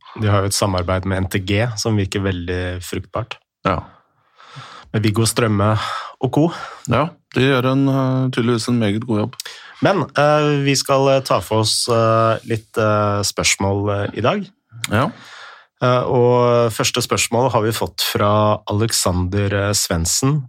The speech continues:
Speaker 1: på, eh, på Twitter. Og, eh, spørsmålet hans er, «Hvordan håndterer man som sportsdirektør, sjef, en sak som den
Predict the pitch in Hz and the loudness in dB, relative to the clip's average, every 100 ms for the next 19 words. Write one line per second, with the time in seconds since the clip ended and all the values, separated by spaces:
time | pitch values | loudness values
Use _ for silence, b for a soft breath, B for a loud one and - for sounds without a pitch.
0 | - - 104 104 104 101 101 98 98 98 | -6 0 2 4 2 2 0 0 -2 -4
1 | 98 101 92 170 208 _ _ - - _ | -6 -4 0 0 -2 _ _ -20 -20 _
2 | _ _ _ _ _ _ _ _ _ _ | _ _ _ _ _ _ _ _ _ _
3 | _ - - B B B B B B 120 | _ -20 -18 B B B B B B 2
4 | 120 120 120 117 - - 123 123 135 139 | 4 4 4 2 -2 0 2 2 2 2
5 | 113 90 85 _ _ - 107 117 139 160 | 0 0 -2 _ _ -8 2 2 4 2
6 | 165 160 156 113 104 107 120 135 123 - | 2 2 0 0 2 2 2 2 -2 -6
7 | - - 131 147 - 107 - - 107 110 | -6 0 0 0 -2 -2 -2 -2 -2 0
8 | 123 131 - 117 127 - - 113 113 - | 0 2 2 2 0 -4 -2 0 2 2
9 | 110 127 - 127 117 104 104 107 | 2 2 0 0 2 2 2 0